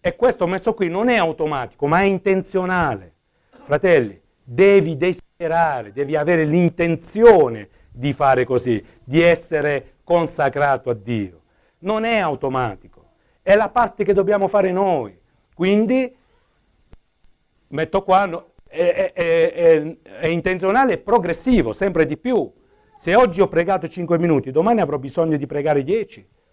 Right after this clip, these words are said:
Se do-, se ieri ho studiato cinque minuti,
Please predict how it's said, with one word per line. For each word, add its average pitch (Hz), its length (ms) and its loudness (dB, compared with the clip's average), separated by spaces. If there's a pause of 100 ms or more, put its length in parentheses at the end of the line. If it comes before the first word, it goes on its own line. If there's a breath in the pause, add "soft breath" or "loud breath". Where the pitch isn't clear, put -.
(420)
Se 180 180 -2
do-, 185 180 -2
se - 140 -6
ieri 196 580 -2
ho 175 220 4
studiato 180 680 0
cinque - 340 -4
minuti, 156 640 -2